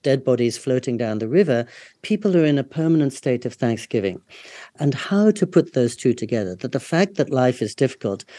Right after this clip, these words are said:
doesn't mean we have to be despairing. In fact, it means we have to make the most of every moment and find our joy in the midst of our, our limited time. And I think the one other thing that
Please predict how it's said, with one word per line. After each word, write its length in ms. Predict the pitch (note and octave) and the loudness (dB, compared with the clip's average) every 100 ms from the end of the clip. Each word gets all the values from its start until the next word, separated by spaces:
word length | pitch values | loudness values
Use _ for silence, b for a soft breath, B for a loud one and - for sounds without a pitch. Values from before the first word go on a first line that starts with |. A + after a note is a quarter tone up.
| B - | B -4
doesn't 320 | C#3+ C#3+ C3+ | 0 0 2
mean 240 | B2 A2 | 2 2
we 80 | A2 | 0
have 200 | A2+ G#2 | -4 -6
to 80 | - | -6
be 120 | A#2 | -8
despairing. 560 | G#2 - - D3+ B2+ A#2 | -6 -8 0 2 4 2
In 60 | |
fact, 360 | A#2 - G3+ G3+ | 0 -2 -4 -2
it 120 | - | -6
means 360 | A#2 G#2+ B2 - B B B | -2 -2 -2 -4 B B B
we 60 | C#3 | -2
have 180 | D3 D3+ | 0 0
to 80 | C3 | 4
make 360 | C3 C3 - | 6 4 2
the 60 | - | 0
most 300 | B2+ C#3+ - | 4 4 2
of 80 | A#2+ | -2
every 200 | A2 A#2 | 0 0
moment 440 | A#2 B2 A2+ A#2 - | 2 0 0 -4 -6
and 120 | B2+ | -8
find 380 | - C#3+ C#3+ C3+ | -4 -2 0 2
our 140 | B2 | 0
joy 440 | A#2+ C#3 B2 A#2+ A#2+ B B - | 2 2 4 2 0 B B -2
in 140 | C#3+ | 0
the 40 | |
midst 440 | C3 F#3 F#3 - - | 4 4 2 -4 -4
of 340 | A2+ G2+ G2 - | -2 -4 -6 -6
our, 260 | A2+ G2+ G2+ b b | -4 -4 -8 b b
our 320 | A#2 G#2 G2 - | -6 -2 -2 -2
limited 360 | C3 A#2+ A2+ A2+ | 4 4 6 0
time. 380 | - G#2 F#2+ G2+ - | -2 -4 -4 -6 -10
And 100 | E3+ | 0
I 60 | F3 | 0
think 160 | F#3+ G3 | 0 0
the 80 | |
one 220 | F3 F3+ E3+ | 2 2 2
other 260 | E3 F3 | 0 0
thing 280 | F3+ D#3 B2+ | 0 -2 -2
that 140 | B2+ | -4